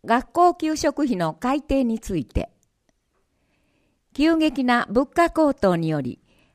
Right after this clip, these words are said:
学校給食の食代費にも大きな影響が及んでいます。そのような中、これまで通り栄養バランスと量を保っ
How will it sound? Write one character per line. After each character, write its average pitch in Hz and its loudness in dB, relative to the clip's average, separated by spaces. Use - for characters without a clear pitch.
学 233 0
校 330 2
給 277 -4
食 190 -6
の 147 -6
食 277 -4
代 311 0
費 208 -6
に 175 -6
も 170 -4
大 320 4
き 190 -6
な 160 0
影 233 2
響 254 2
が 214 4
及 208 4
ん 214 0
で 190 4
い 175 2
ま 156 2
す。 - -10
そ - -4
の 311 2
よ 302 2
う 277 2
な 247 2
中、 233 -4
こ 285 0
れ 330 2
ま 320 0
で 285 0
通 220 2
り 127 -6
栄 311 8
養 294 10
バ 254 6
ラ 233 2
ン 214 0
ス - -10
と - -6
量 294 4
を 208 4
保 175 -2
っ 180 -8